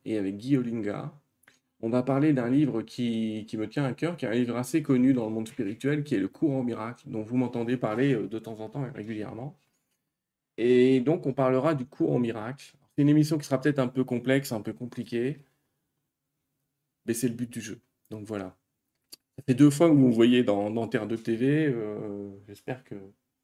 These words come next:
j'allais dire, euh, vous inquiétez pas, hein. La prochaine émission, si elle est annulée, vous me voyez pas, hein. Je,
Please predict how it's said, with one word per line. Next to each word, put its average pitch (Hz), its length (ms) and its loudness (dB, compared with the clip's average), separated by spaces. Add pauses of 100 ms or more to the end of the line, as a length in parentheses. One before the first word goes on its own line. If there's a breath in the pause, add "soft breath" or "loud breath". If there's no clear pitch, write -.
(500)
j'allais 104 240 -2
dire, 127 200 -2
euh, 95 200 -4
vous 110 80 -10
inquiétez 120 300 0
pas, 110 140 -4
hein. 107 340 -12
La 110 60 -20
prochaine 117 320 -2
émission, 147 600 4
si 135 200 -2
elle 113 100 2
est 117 60 2
annulée, 120 380 2
vous 143 80 4
me 123 80 2
voyez 127 240 -2
pas, 110 160 -6
hein. 117 220 -10 (200)
Je, 104 60 -14